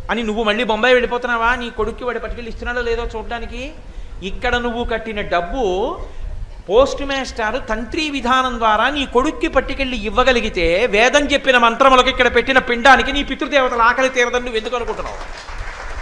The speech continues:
నువ్వు పెట్టుకున్న విధానంలోనే ఇది ఉంటే, పరమేశ్వరుడు పెట్టిన వ్యవస్థ ఎందు ఉండదు. కాబట్టి, 'సా శ్రద్ధా కటితా సిద్ధిః యయా వస్తూపలభ్యతే' అంటారు శంకర భగవత్పాదులు. శాస్త్రమునందు, గురువాక్యమునందు నమ్మకముండి శ్రద్ధతో చేయుట.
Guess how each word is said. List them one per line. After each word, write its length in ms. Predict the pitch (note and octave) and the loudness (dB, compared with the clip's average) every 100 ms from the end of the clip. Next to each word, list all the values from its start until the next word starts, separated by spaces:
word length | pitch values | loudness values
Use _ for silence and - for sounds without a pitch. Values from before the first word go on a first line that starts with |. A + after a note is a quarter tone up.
| - - E3+ | -10 -10 -8
నువ్వు 240 | A3 B3+ | -4 -4
పెట్టుకున్న 520 | C4+ C4+ C#4 C4+ C4 C4 | -2 -4 -2 -2 0 -2
విధానంలోనే 680 | A#3+ A#3 B3+ B3+ B3 A#3+ A#3 | 4 6 6 6 4 4 2
ఇది 180 | G3 | 0
ఉంటే, 340 | F#3+ E3 E3 G#3+ | -4 -2 -2 0
పరమేశ్వరుడు 640 | G#3 A3+ C4 - B3+ A#3+ | 2 2 2 0 0 0
పెట్టిన 280 | A3 A#3 G#3 | -2 -4 -4
వ్యవస్థ 380 | F#3 F#3+ G#3+ A#3+ | -2 -2 -2 -4
ఎందు 240 | A#3 G#3+ | -4 -6
ఉండదు. 320 | G#3 A#3+ D4+ - - - - - - - | -4 -6 -6 -12 -18 -20 -18 -16 -12 -4
కాబట్టి, 680 | F3+ G#3 B3+ F#3 E3+ A3+ D4 - - - | 0 0 0 0 -2 -2 -6 -10 -12 -12
'సా 380 | - - G#3+ D4 | -8 0 4 4
శ్రద్ధా 600 | - C#4+ C#4 G#3 A#3 B3+ | 2 0 0 2 4 4
కటితా 440 | B3 A#3 A#3+ A#3+ | 2 -2 2 2
సిద్ధిః 680 | A#3 A#3+ E3+ G#3+ A3 A3 G#3 | 2 -4 -6 -4 -2 -2 0
యయా 160 | G3+ G#3+ | 4 6
వస్తూపలభ్యతే' 1120 | G#3+ - - A3+ G#3 G3+ F#3+ D#3 F#3+ F#3 A#3+ | 4 0 -4 -6 -2 0 0 0 -2 2 0
అంటారు 340 | F#4 G#3+ F#3 | 0 -6 -8
శంకర 240 | E3 F3 G3 | -8 -6 -2
భగవత్పాదులు. 640 | G3+ G3+ G3+ G3 E3 B2 - - - | -2 -2 -4 -2 -2 -4 -8 -14 -14
శాస్త్రమునందు, 1000 | - F3 A3 - A#3+ A#3 G#3+ G#3 G3 A#3 | -4 -2 -2 -4 -6 -4 -4 -6 -6 -4
గురువాక్యమునందు 1000 | E3+ G#3+ A#3 A#3 A#3 A3 G3+ G3 F#3+ A3+ | -4 -2 2 2 0 -2 -2 -4 -2 -4
నమ్మకముండి 800 | F#3+ F#3 G#3 A#3 A#3 G#3+ G#3 A#3 | -2 -2 0 0 0 -2 -4 -6
శ్రద్ధతో 680 | - G3 G3 G3 A3+ A#3 A3+ | -4 -4 -4 -4 -4 -2 -4
చేయుట. 680 | A3+ G3 G3 - G3+ D3 | -4 -6 -6 0 2 2